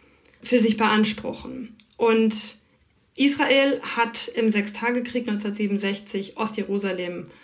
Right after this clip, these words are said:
eingenommen. Das war vorher unter jordanischer Kontrolle und hat das dann auch annektiert, also zum eigenen Staatsgebiet erklärt. Und aus israelischer Sicht ist das auch die israelische Hauptstadt.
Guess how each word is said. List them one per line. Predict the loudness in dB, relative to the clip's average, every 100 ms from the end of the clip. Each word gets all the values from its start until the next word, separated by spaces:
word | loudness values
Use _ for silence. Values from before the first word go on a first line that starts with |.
| -20 -8 2
eingenommen. | 6 8 6 6 4 2
Das | -2 -2
war | -4
vorher | -2 -2 -2 0
unter | 0 0 -2 -4 -8 -18 _ _
jordanischer | -2 2 4 4 2 0
Kontrolle | 2 0 0 0 0 -2 -6 -2
und |
hat | -2
das | -2
dann | -2 -4
auch | -4
annektiert, | -6 -6 -8 0 0 0
also | -2 -4
zum | -4 -2
eigenen | 0 0
Staatsgebiet | 0 -2 -2 -2 -4 -4 -4
erklärt. | -8 0 2 4 2 -6 -14 -20 -20 -10 -4
Und | -4
aus | -2
israelischer | -2 0 2 2 2 2
Sicht | 0 0
ist | -2 0 0
das | 0 -2 0
auch | 0 0 -8 -12 _ _ _ _ _ _ _ 0
die | 4 6 4 -2 -6
israelische | -2 2 2 2 0
Hauptstadt. | -2 -2 0 0 0 -6